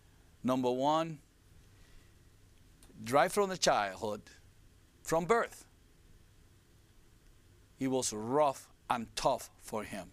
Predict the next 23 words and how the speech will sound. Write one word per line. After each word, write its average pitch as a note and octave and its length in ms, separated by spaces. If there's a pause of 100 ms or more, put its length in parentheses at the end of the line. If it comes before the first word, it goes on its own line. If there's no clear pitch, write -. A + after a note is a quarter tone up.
(1600)
Well, A2+ 180
imagine A#2+ 560
the B2 80
mother A#2 320
had A#2+ 240
to A#2+ 80
go A#2 240
from A2 260
Nazareth B2+ 520
to B2 80
Bethlehem A2 600 (1080)
to G#2+ 100
give A2 400 (300)
birth, C#3+ 500
according A2 440
to A2 100
the G#2 120
story A#2 440
in A2 60
the G#2 100
Gospel A2 420
of G2+ 100
Luke. E3+ 300